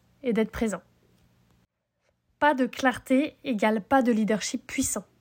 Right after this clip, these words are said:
Car en fait, tu prends des, tu prends des décisions, mais qui sont parfois mauvaises. Par exemple, si je suis un peu you-you dans le flou, tu vois, euh, t'es pas vraiment là, quoi. Et que tu demandes à ton cheval le départ au galop, voilà, comme ça.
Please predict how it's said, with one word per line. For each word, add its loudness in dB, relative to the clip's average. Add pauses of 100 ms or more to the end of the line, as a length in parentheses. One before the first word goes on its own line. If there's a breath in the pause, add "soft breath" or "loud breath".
(720 soft breath)
Car 4
en 2
fait, 2
tu -12
prends -2 (360)
des, 0 (220)
tu -8
prends -2
des 6
décisions, -4 (520 soft breath)
mais -4
qui -6
sont -4
parfois -2
mauvaises. -4 (640 soft breath)
Par 4
exemple, 4 (160 soft breath)
si -10
je -4
suis 2
un 6
peu 0
you-you 4
dans 6
le -2
flou, 2
tu -6
vois, 0 (580 loud breath)
euh, 0 (520)
t'es -4
pas 4
vraiment 4
là, 4
quoi. -10 (360 soft breath)
Et 0
que -4
tu 0
demandes 8
à 6
ton 2
cheval 2
le 2
départ 0
au 2
galop, 2
voilà, 0
comme -4
ça. -4